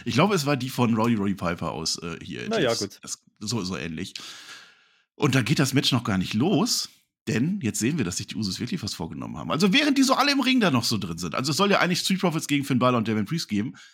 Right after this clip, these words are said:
Speaker 1: das sehen wir, wie Andre Chase fertig gemacht wird von unserer Chase U, Herr Flöter, drei zwei eins, Chase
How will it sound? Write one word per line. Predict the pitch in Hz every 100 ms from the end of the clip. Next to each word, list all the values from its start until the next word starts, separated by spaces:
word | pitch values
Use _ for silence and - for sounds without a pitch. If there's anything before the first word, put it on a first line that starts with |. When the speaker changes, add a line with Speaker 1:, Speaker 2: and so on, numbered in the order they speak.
| -
Speaker 1:
das | 339 320
sehen | 320 294 202
wir, | 240 - - -
wie | 339
Andre | 294 311 233
Chase | - - - -
fertig | 302 269 -
gemacht | 233 220 - 202
wird | 175 -
von | - 277
unserer | 254 302 247
Chase | 254 226 220 302
U, | 302 208
Herr |
Flöter, | 190 190 180
drei | 175 185
zwei | 185 214
eins, | 190 214 -
Chase | 175 175 226 -